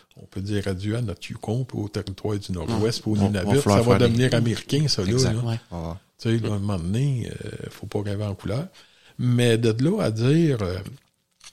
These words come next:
Speaker 1: que les armées ont développé, euh, des
Speaker 2: Je sais pas,
Speaker 1: des,
Speaker 2: c'est
Speaker 1: des,
Speaker 2: ça,
Speaker 1: des,
Speaker 2: c'est
Speaker 1: des, des armes ou des, des, des,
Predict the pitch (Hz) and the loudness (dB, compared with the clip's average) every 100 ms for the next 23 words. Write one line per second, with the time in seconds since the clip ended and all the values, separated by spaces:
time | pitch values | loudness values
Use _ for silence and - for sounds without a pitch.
0 | - - - 117 117 117 113 110 107 110 | -18 -12 -2 2 4 4 2 2 0 0
1 | 113 107 113 110 151 147 104 98 110 98 | 0 0 0 0 2 0 -2 -4 -6 -6
2 | 101 101 - 131 135 143 131 107 95 101 | -10 -12 -4 0 0 0 0 -2 -4 -4
3 | 98 92 90 95 95 - - - _ _ | -4 -4 -6 -8 -8 -10 -14 -20 _ _
4 | _ _ - - 104 117 - 135 113 113 | _ _ -14 0 2 4 4 4 6 6
5 | 123 120 117 120 117 120 113 104 120 135 | 6 6 6 6 6 4 4 4 4 6
6 | 156 156 123 110 107 104 98 90 107 107 | 4 2 2 0 0 0 0 -2 -4 -4
7 | 107 107 95 87 | -2 -2 -2 -6